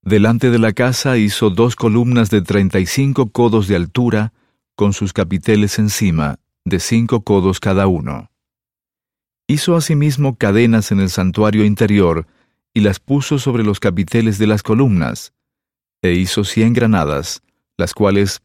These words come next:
puso en las cadenas. Y erigió las columnas delante del templo,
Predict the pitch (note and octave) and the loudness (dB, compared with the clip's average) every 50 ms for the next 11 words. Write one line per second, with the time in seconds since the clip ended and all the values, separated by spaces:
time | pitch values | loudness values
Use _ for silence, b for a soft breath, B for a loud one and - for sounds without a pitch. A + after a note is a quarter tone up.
0 | _ _ A#2 A2+ A2 - - A2 G2+ G2+ G#2 G#2 G2 - - G#2 F#2 F2 D2 C#2+ | _ _ 0 0 0 2 0 0 0 2 2 0 0 0 0 0 0 0 -2 -2
1 | B1+ A1 A1 - - - - _ _ _ _ _ _ _ _ _ _ _ _ _ | -6 -8 -8 -10 -12 -14 -14 _ _ _ _ _ _ _ _ _ _ _ _ _
2 | _ _ _ _ _ _ _ _ _ _ _ _ _ G2 G2 G2 G2 G#2+ G#2 - | _ _ _ _ _ _ _ _ _ _ _ _ _ 0 2 2 2 2 0 0
3 | - C#3+ D3+ D3+ D3+ C3+ - - C3+ A#2+ A#2+ C3 B2+ A2+ G#2+ G#2 G2+ G2 G2+ - | 2 2 2 2 2 -2 0 0 2 2 4 4 2 2 2 2 2 2 0 -2
4 | - - _ _ - F#2+ G#2+ F#2+ G2 G2+ G#2+ G#2+ G2 A#2 G#2 G#2 G2+ F#2 F#2+ A2 | -6 -12 _ _ -4 -2 0 2 2 2 2 2 0 0 0 0 0 0 0 0
5 | G2 F2 D#2+ - - E2 D#2+ D2+ C#2 | -2 -2 -2 -6 -6 -6 -4 -4 -6